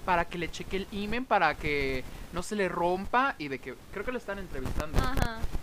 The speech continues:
Speaker 1: Y de que el entrevistador o a-
Speaker 2: Ay, ya sé quién es. Ay, es
Speaker 1: ¿Quién es?
Speaker 2: es Didi.
Speaker 1: Ay, no sé.
Speaker 2: Fue Didi.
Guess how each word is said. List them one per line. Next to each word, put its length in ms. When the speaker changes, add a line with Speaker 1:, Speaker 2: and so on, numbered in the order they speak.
Speaker 1:
Y 80
de 180
que 360
el 100
entrevistador 680
o 100
a- 100
Speaker 2:
Ay, 320
ya 140
sé 200
quién 240
es. 400
Ay, 420
es 160
Speaker 1:
¿Quién 160
es? 200
Speaker 2:
es 300
Didi. 420
Speaker 1:
Ay, 120
no 140
sé. 160
Speaker 2:
Fue 140
Didi. 280